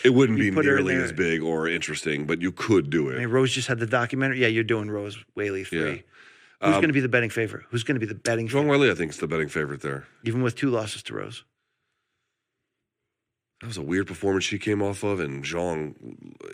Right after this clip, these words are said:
Speaker 1: she looks amazing. She looked like a, a, an absolute
Speaker 2: I mean,
Speaker 1: force of nature.
Speaker 2: the theme of Rose's documentary is that she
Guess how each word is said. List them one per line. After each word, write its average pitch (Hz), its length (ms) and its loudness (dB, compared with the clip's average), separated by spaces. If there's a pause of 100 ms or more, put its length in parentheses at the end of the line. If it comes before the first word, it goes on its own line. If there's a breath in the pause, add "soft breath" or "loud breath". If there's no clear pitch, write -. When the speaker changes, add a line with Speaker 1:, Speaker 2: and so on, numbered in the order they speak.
(200)
Speaker 1:
she - 300 -6
looks 73 240 -10
amazing. 60 680 -8 (380 soft breath)
She 92 160 -4
looked 76 280 -4 (640)
like 78 120 0
a, 71 80 -8 (420)
a, 69 280 -4 (200)
an 76 140 -4
absolute 80 340 -2
Speaker 2:
I 139 40 2
mean, 139 180 -2
Speaker 1:
force 90 400 0
of 69 100 -6
nature. 76 580 -4 (100)
Speaker 2:
the 135 100 0
theme 233 260 2
of 147 140 2
Rose's 135 300 2
documentary 131 540 4
is 104 120 0
that 110 160 2
she 131 320 0